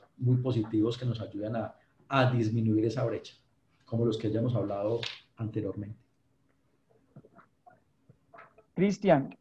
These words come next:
Speaker 2: Mayem Rodríguez, si mi esposo y yo tenemos hijos, ambos trabajamos y ganamos más de cuatro salarios mínimos cada uno,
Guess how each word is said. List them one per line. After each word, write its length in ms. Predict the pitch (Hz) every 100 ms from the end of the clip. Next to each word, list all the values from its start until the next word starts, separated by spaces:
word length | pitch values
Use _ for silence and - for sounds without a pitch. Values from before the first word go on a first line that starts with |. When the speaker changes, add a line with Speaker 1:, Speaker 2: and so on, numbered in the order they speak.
| _ _ _ -
Speaker 2:
Mayem 920 | 175 175 175 185 202 220 240 233 190
Rodríguez, 720 | 226 233 233 185 135 117 - - _ _ _ _ _
si 180 | - 180
mi 160 | 180
esposo 640 | 170 - 208 208 226 233 -
y 140 | 175
yo 180 | 160 180
tenemos 580 | 214 208 208 208 208 - _ _ _ _ 208
hijos, 500 | 185 - 147 - - - _ _ _ _
ambos 420 | 165 185 190 220 -
trabajamos 720 | 170 160 151 175 175 180 - - - _ _ _ -
y 100 | 147
ganamos 400 | 160 160 185 196
más 180 | 190 185
de 120 | 185
cuatro 240 | 190 190
salarios 380 | 175 151 170 185
mínimos 420 | 185 185 170 151
cada 300 | - 156 180
uno, 420 | 185 180 175 170